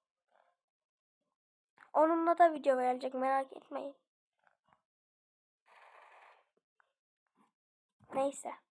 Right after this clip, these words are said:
Arkadaşlar, siz benim kardeşimi daha çok seviyorsunuz. Daha çok mu seviyorsunuz?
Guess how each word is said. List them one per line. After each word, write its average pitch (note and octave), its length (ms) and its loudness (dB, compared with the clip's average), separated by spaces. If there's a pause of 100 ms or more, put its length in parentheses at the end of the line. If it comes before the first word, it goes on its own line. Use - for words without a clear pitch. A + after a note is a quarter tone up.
(1200)
Arkadaşlar, E4+ 800 2 (1300)
siz G4+ 380 -2
benim F4+ 240 4
kardeşimi F4 640 0
daha E4+ 200 6
çok F#4 300 -2
seviyorsunuz. C4 800 -6 (200)
Daha D4+ 200 2
çok E4 180 -8
mu C4 100 -10
seviyorsunuz? C4 760 -6